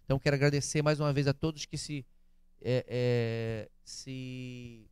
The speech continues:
empenham, né, pelas câmaras, é um trabalho a mais, é um trabalho importantíssimo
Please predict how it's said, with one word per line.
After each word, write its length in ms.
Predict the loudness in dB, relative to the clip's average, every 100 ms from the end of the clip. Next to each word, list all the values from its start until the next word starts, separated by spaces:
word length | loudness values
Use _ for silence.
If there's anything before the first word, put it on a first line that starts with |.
| _
empenham, 580 | -12 8 8 10 8 6
né, 120 | 4
pelas 320 | 0 0 0 -2
câmaras, 340 | -4 -6 -4
é 40 |
um 60 | -6
trabalho 500 | -6 -2 4 6 6
a 40 |
mais, 600 | 4 4 4 2 0 -8 -14 _ -20 -20 _ _ -20 -20 -20 -20 -20 -20 -20 -20 -20 -20 -20 -6
é 60 | -2
um 40 |
trabalho 320 | 2 6 4
importantíssimo 1160 | 4 2 2 2 -2 0 0 0 0 -2 -4 -6